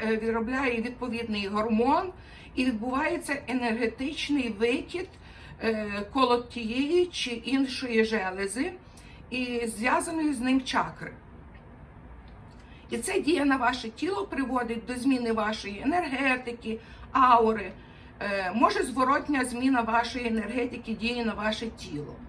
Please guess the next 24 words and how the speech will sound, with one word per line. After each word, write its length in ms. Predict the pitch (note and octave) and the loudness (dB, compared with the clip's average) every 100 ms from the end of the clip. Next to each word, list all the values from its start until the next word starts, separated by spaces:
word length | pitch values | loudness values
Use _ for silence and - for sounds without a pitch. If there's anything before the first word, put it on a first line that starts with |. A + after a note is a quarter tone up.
| - - - - - - - - - | -16 -16 -16 -16 -18 -18 -16 -12 -8
Е, 160 | - - | -6 -2
тому 200 | C#4+ A4+ | 0 0
чакри 420 | A4+ A4 - D#4 | 2 -2 -2 -4
треба 280 | C4+ C#4+ C#4+ | 0 2 2
прокачувати, 1000 | C#4 B3+ A#3 G#3+ A#3 C4+ C#4 - C#4 - - - - - - | 0 -2 -2 -4 -2 -2 -2 -2 -4 -4 -10 -18 -18 -8 -4
е, 80 | G#3 | -2
прокачувати. 1200 | G#3 B3+ D4 - F#3 E3 - F3+ E3+ E3+ E3 D3+ - - - - - - - - - - - - - - - - | -4 -2 -2 -2 -4 -4 -6 -4 -6 -6 -6 -8 -10 -18 -18 -18 -18 -18 -18 -18 -18 -16 -16 -16 -16 -16 -12 -2
Ці 120 | E4 | 2
всі 200 | F#4 D#4+ | 2 2
різні 340 | D4+ D#4 C#4 | 0 2 2
види 280 | C4 C4+ A3+ | 4 2 0
дій, 220 | A#3+ C4+ | 0 2
які 320 | C4+ A#3+ C4 C4 | 2 0 -2 -2
шкодять 560 | - A#3+ A3+ G#3 A3 | -2 0 0 0 -4
вашому 480 | G#3+ G#3+ G#3+ G#3+ G3 | -2 -2 -2 -4 -4
тілі 560 | F3+ A3 C4 C#4 D4+ E4+ - - - | -6 0 2 4 2 0 -12 -14 -6
і 100 | A#3 | -2
знаходяться 640 | A3 A3+ A#3 A3+ A3 A#3 | -2 -2 -2 -2 -2 0
в 40 | A3 | 0
вашому 400 | G#3 G#3+ G3 E3+ | -2 -4 -8 -10
тілі, 440 | - C#4+ D4+ D4+ - - | -2 0 0 -2 -10 -6
їх 160 | A3+ A3+ | -4 -2
треба 220 | A3+ G#3 | -2 -2
проробляти. 840 | A3+ A3 G#3+ G3 F3+ D3+ - - | -2 -2 -2 -4 -6 -8 -8 -10